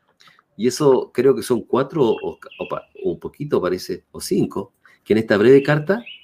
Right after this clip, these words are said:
presenta siempre tres cosas Judas, ¿eh? Ya, ya mencionó tres grupos, y aquí nuevamente dice, de la misma manera, estos soñadores, ¿qué es lo que hacen?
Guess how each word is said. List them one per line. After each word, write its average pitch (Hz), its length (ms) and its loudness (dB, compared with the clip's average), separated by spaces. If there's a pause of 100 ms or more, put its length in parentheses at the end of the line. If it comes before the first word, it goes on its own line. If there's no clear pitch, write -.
(400)
presenta 131 720 0
siempre 180 440 4
tres 156 320 2
cosas 147 520 -4
Judas, - 520 0 (280)
¿eh? - 240 -16
Ya, 98 140 -4 (240)
ya 95 100 -2
mencionó 95 420 2
tres 87 200 -4
grupos, 117 520 2 (520)
y 98 80 0
aquí 123 200 2
nuevamente 147 440 2
dice, 175 240 -2
de 120 80 2
la 113 80 2
misma 127 180 2
manera, 139 320 0
estos 117 260 -4
soñadores, 113 640 0
¿qué - 120 -4
es 151 40 0
lo 165 100 0
que 165 120 -4
hacen? 85 380 -2